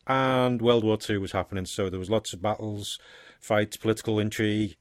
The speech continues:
various things like that, but I won't go into that. We also had Tom and Jerry debuting in a show called Puss Gets the Boot. Elmer Fudd debuted in Elmer's Candid Camera. Uh, Robin the Boy Wonder debuted in Detective Comics number thirty-eight. Uh, there was a couple more debuts. Daisy Duck,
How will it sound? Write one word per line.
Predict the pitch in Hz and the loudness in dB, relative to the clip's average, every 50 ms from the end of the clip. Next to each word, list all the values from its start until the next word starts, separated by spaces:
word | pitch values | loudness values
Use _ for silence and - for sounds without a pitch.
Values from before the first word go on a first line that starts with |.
| _ - | _ -2
various | - 104 95 92 92 87 - | 0 2 2 2 0 -2 -4
things | - 104 95 90 | -4 -4 -4 -2
like | 95 90 - - | -2 -4 -2 -2
that, | 92 87 - | -2 -2 0
but | 110 | 0
I | 117 120 | 0 2
won't | 113 101 131 110 | 4 2 2 4
go | 101 90 | 2 2
into | 92 - - 85 | 0 0 -4 -6
that. | 82 80 - _ _ _ - - | -8 -8 -10 _ _ _ 6 10
We | 135 147 | 10 10
also | 151 127 139 123 | 10 8 4 4
had | 131 131 123 123 110 | 6 6 6 6 4
Tom | - - 160 156 156 | 2 4 4 6 6
and | 147 127 | 6 6
Jerry | 127 131 131 139 143 131 | 6 6 6 6 6 4
debuting | 139 131 131 117 131 131 131 127 127 123 - - - | 4 4 4 4 4 4 4 4 2 0 -2 -4 -2
in | 120 113 113 113 117 113 110 | 0 2 2 4 2 2 2
a | 110 107 107 113 117 - | 2 2 2 0 0 -2
show | - - - 120 113 107 | -4 -2 0 2 2 0
called | - - 113 104 107 104 - - | 0 -2 -2 0 -2 -4 -6 -8
Puss | - 139 123 - - | -6 -6 -4 -4 -2
Gets | - 123 - - | -4 -4 -4 -4
the | - 113 | -6 -2
Boot. | 131 156 185 180 - - - - _ _ _ _ - | 0 0 0 0 -2 -8 -10 -14 _ _ _ _ 0
Elmer | 110 117 123 127 120 | 2 2 4 2 2
Fudd | - - 131 127 120 | 2 2 0 2 4
debuted | 139 131 127 113 127 123 127 127 117 | 4 4 4 4 4 4 4 4 4
in | 113 117 | 4 4
Elmer's | 117 123 120 120 117 113 | 4 4 2 2 0 -2
Candid | - - 127 120 117 117 113 | -2 -2 -2 0 0 -2 -4
Camera. | - 123 120 123 131 143 156 151 - _ _ - | -2 -2 -2 0 0 -2 -4 -4 -6 _ _ -12
Uh, | 98 95 98 98 | -8 -6 -6 -4
Robin | 95 107 143 147 135 147 | 0 2 2 4 4 2
the | 139 123 | 2 4
Boy | 113 131 127 120 | 6 6 6 6
Wonder | 120 135 139 139 | 4 2 0 0
debuted | 120 131 131 127 113 127 127 127 117 | 2 4 4 4 4 2 0 0 0
in | 117 | 0
Detective | 110 107 - - 123 - - 110 - | -2 -4 -4 -8 -10 -8 -10 -10 -4
Comics | - 127 123 131 127 - - | -2 -2 -2 -2 -4 -6 -6
number | 120 107 107 | -4 -4 -4
thirty-eight. | - - 127 120 113 - - 117 110 123 156 175 - - - - _ _ _ _ _ _ _ - - | -4 0 0 0 0 0 -2 -2 -2 -2 -2 -4 -8 -14 -18 -18 _ _ _ _ _ _ _ -14 -10
Uh, | 95 95 92 92 92 90 | -8 -6 -6 -6 -6 -6
there | 90 95 | -8 -8
was | 92 87 | -10 -8
a | - | -6
couple | - 101 107 | -4 -2 0
more | 110 113 117 117 | 2 2 2 4
debuts. | 110 117 110 110 120 120 110 - | 4 2 2 2 0 -2 0 2
Daisy | 147 135 139 127 123 131 123 | 2 4 2 2 0 -4 -2
Duck, | 113 131 147 - - | 0 0 -2 -2 -4